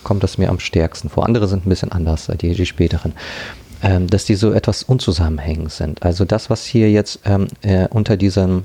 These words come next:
ersten Gebot läuft, das Thema ist ja dort, ähm, die Überschriften auch ganz groß,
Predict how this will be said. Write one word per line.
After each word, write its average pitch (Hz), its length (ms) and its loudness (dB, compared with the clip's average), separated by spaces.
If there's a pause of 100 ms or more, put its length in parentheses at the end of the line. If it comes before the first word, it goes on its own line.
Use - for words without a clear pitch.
ersten 110 300 0
Gebot 98 320 0
läuft, 95 600 2 (380)
das - 180 -2
Thema 120 320 2
ist - 240 -2
ja 92 140 2
dort, 101 560 2 (120)
ähm, 104 420 2 (600)
die 95 80 4
Überschriften 104 600 0
auch 87 120 0
ganz 87 220 -2
groß, 127 420 2